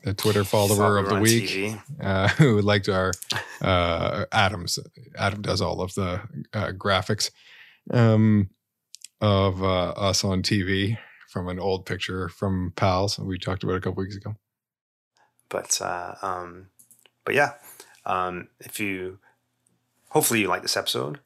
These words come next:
Speaker 2: Uh, it's a little bit of a divergence from what we normally do, um, but we love feedback. So give us a shout out, um, at, uh, easiest way or most direct way would be on Twitter. Um,
Speaker 1: At Core
Speaker 2: I always
Speaker 1: Ideas
Speaker 2: forget.
Speaker 1: Paleo, P A L E O.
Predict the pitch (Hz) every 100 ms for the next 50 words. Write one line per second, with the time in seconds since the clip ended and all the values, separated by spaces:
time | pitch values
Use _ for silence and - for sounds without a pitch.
0 | - 95 87 90 - 95 90 87 90 85
1 | 90 85 90 92 - 92 87 98 113 123
2 | 135 139 - - _ - 92 90 87 87
3 | 87 87 85 87 85 - 98 90 92 98
4 | 95 - 101 101 120 - - - - 90
5 | 87 90 90 - 98 - - 95 92 104
6 | 113 - - - 90 85 82 85 87 -
7 | - _ _ _ _ _ - 87 - -
8 | - 127 95 85 82 82 - _ _ _
9 | _ 107 101 98 - 95 95 95 90 92
10 | - 90 92 92 87 82 85 78 - 131
11 | 139 147 139 _ - 85 80 78 80 80
12 | 110 - - 101 95 92 92 95 95 -
13 | 107 113 120 127 147 143 - - - -
14 | 110 92 92 92 104 110 104 107 139